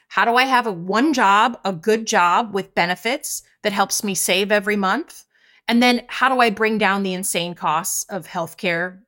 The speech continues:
prescription drugs, housing, childcare, and post-secondary education? Somewhere in that zone is ninety percent of what people raise with me. And then, then there's the, the, the issues of, um, making more things in America.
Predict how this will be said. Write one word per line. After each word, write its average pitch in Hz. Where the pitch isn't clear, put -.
prescription 196
drugs, 160
housing, 156
childcare, 170
and 196
post-secondary 170
education? 156
Somewhere 320
in 240
that 196
zone 202
is 214
ninety 202
percent 180
of 190
what 180
people 185
raise 170
with 240
me. 330
And 254
then, 262
then 262
there's 254
the, 226
the, 220
the 214
issues 214
of, 185
um, 190
making 202
more 190
things 202
in 214
America. 190